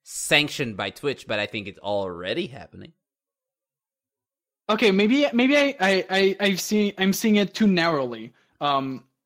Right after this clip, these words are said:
Speaker 2: 'cause, you know, one thing that I really fucking hate is someone, and I got them, I get them, like, daily. You know that w-, little whisper, like, "Hey, bro, like, I just added you to my auto host
Speaker 1: Auto
Speaker 2: list.
Speaker 1: host.
Speaker 2: I love your
Speaker 1: Uh,
Speaker 2: content."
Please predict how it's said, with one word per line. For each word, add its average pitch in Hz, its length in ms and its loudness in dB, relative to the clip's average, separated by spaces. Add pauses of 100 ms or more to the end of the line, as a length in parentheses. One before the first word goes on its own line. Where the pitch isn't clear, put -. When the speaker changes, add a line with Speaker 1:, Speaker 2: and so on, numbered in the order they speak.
Speaker 2:
'cause, 202 140 0
you 233 60 4
know, 240 120 4
one 202 240 0
thing 220 220 2
that 160 120 2
I 147 40 0
really 156 300 2
fucking 156 300 0
hate 175 260 2
is 151 180 -6
someone, 165 360 0
and 180 280 -2
I 190 160 2
got 165 420 0
them, 135 220 -4
I 170 120 0
get 180 320 -2
them, 135 160 -8
like, 123 140 -12 (280)
daily. 113 460 -4 (220)
You 170 60 0
know 180 80 2
that 185 200 2
w-, 180 180 -4
little 185 240 4
whisper, 220 500 -2 (180)
like, 151 320 -4
"Hey, 185 200 0
bro, 160 360 0 (140)
like, 139 200 -8
I 151 100 -4
just 147 200 -6
added 139 240 -2
you 143 140 -6
to 147 120 -14
my 131 340 -8 (280)
auto 175 240 2
host 190 260 4
Speaker 1:
Auto 202 120 6
Speaker 2:
list. 196 180 0
Speaker 1:
host. - 20 2
Speaker 2:
I 240 120 6
love 226 280 8
your 175 100 10
Speaker 1:
Uh, 175 100 10
Speaker 2:
content." 175 640 6